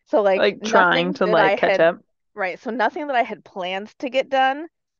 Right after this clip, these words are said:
Speaker 1: got done before I got to her house. So then I was doing
Speaker 2: Mm-hmm.
Speaker 1: everything there while everybody else was, like, trying to do stuff around me. So I was like, "I'm
Speaker 2: Yeah.
Speaker 1: not doing this
Speaker 2: It definitely
Speaker 1: again. I'm
Speaker 2: adds
Speaker 1: not
Speaker 2: more
Speaker 1: gonna
Speaker 2: stress
Speaker 1: be
Speaker 2: to it.
Speaker 1: stressed out," because then I started to feel real sick 'cause I was, like, getting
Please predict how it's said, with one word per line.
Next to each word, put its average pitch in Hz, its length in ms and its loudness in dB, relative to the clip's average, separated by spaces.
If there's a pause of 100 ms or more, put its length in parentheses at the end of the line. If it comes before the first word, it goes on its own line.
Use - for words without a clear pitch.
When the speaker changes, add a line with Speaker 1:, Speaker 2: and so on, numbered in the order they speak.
(120)
Speaker 1:
got 202 220 0
done 190 180 0
before 180 280 -4
I 165 60 -4
got 139 200 -8
to 165 80 -18
her 165 180 -10
house. 180 400 -6
So 226 140 -6
then 196 100 -4
I 196 80 -4
was 190 140 -6
doing 185 300 -8
Speaker 2:
Mm-hmm. 175 40 -2
Speaker 1:
everything 170 680 -8 (220)
there 190 600 -4 (420)
while 208 220 2
everybody 196 420 -4
else 180 180 -4
was, 208 140 -10
like, 180 200 -8 (100)
trying 185 300 -8
to 208 100 -10
do 180 160 -6
stuff 180 260 -4
around 165 440 -6
me. 269 340 -10 (220)
So - 180 -2
I 180 240 4
was - 100 -2
like, 190 140 -4
"I'm 190 180 -2
Speaker 2:
Yeah. - 0 -
Speaker 1:
not 160 200 -4
doing 175 180 -10
this 131 100 -2
Speaker 2:
It 202 60 0
definitely 208 300 4
Speaker 1:
again. 196 40 4
I'm 190 80 4
Speaker 2:
adds 175 140 -2
Speaker 1:
not - 20 -2
Speaker 2:
more 180 160 0
Speaker 1:
gonna 196 200 -4
Speaker 2:
stress - 20 0
Speaker 1:
be 180 180 -4
Speaker 2:
to - 240 -4
it. - 60 -14 (580)
Speaker 1:
stressed - 420 -6
out," 170 140 -6
because 196 240 -4
then 220 140 -4
I 233 80 -4
started 202 300 -6
to 202 60 -14
feel 185 180 -4
real 170 160 -4
sick 254 380 -4
'cause 220 140 -10
I 185 80 0
was, 185 140 -2
like, 180 140 -8
getting 185 300 -12